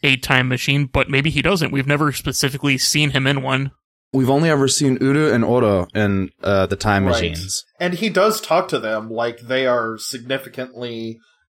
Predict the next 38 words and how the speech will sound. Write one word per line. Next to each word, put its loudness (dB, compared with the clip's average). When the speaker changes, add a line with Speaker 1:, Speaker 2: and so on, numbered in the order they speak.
Speaker 3:
more -4
junior -8
than -12
him -16
at -8
this -10
whole -8
Speaker 2:
Yep. 0
Speaker 3:
time -10
Speaker 2:
And -2
there 4
Speaker 3:
messing 4
Speaker 2:
was 0
Speaker 3:
with -12
thing. -16
Speaker 2:
there's 2
one 2
scene 2
in 2
here 4
where, 4
uh, 2
Schwartz 0
was 0
doing 2
stuff 0
and 0
Uru's 2
kinda 0
staring 2
at 4
him -2
like, -6
"What's, -4
what's -4
he -6
doing? -2
Speaker 1:
Yeah. 0